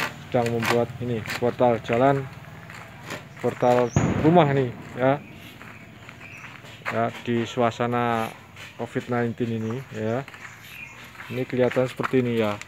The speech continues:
Ini anak tadi buat seperti ini. Ya. Oh, kreatif ibu cah iki. Oh, iki. Nah, gini ya. Oh, wis iso nu-, buka kuwi, ditutup. Tutup.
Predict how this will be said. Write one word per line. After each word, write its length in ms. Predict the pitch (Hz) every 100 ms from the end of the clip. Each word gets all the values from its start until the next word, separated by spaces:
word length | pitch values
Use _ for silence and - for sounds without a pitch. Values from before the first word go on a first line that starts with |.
| 139
Ini 160 | 131
anak 220 | 117 120 123
tadi 180 | 117
buat 220 | 123 117 -
seperti 320 | - 101 113
ini. 160 | 107 101 - - - - - - - - - - - - - - -
Ya. 240 | 110 113 - - - - - - - - - - -
Oh, 720 | 160 175 180 175 175 170 160 139
kreatif 480 | - 120 113 107 113
ibu 240 | - 104 107
cah 240 | 107 101
iki. 160 | 95 101
Oh, 560 | 123 156 175 175 151 135
iki. 240 | 120 120 107 - - - - - - - - - -
Nah, 1040 | 135 147 151 156 151 147 143 139 135 123 117 - -
gini 560 | - 127 127 127 127 120
ya. 160 | 104 98 - - - - - - - - - - - 131
Oh, 240 | 131 131 135
wis 100 | 131
iso 160 | 131 127
nu-, 160 | 123 131
buka 320 | 117 - 110 113
kuwi, 240 | 110 98 98 110
ditutup. 460 | 123 117 120 104 - - - - - - - - - - - -
Tutup. 560 | 117 110 123 131 147 165